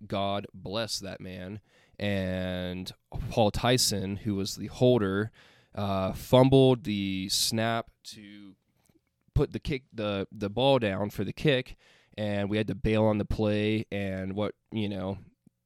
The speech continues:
everyone expected it to be an easy three points for Reichard. Uh, we didn't even get the kickoff. And then, you know, Bryce fumbles the snap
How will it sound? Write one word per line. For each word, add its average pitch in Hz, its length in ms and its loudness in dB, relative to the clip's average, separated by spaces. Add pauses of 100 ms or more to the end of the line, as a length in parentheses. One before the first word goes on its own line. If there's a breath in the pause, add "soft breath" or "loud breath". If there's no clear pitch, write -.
(460)
everyone 104 400 0
expected 101 600 2
it 98 120 0
to - 80 -2
be 95 160 0
an 92 80 -2
easy 101 300 0
three 104 240 -4
points 104 340 -2
for 98 120 -8
Reichard. 98 600 -2 (420 soft breath)
Uh, 95 280 -4
we 104 100 0
didn't 98 200 -2
even 95 140 -8
get 95 220 -8
the - 60 -16
kickoff. - 500 0 (560 loud breath)
And 98 420 -4
then, 95 300 -8
you 110 100 -6
know, 98 120 -10
Bryce 117 500 -6
fumbles 110 540 -4
the 107 120 -10
snap 98 840 -6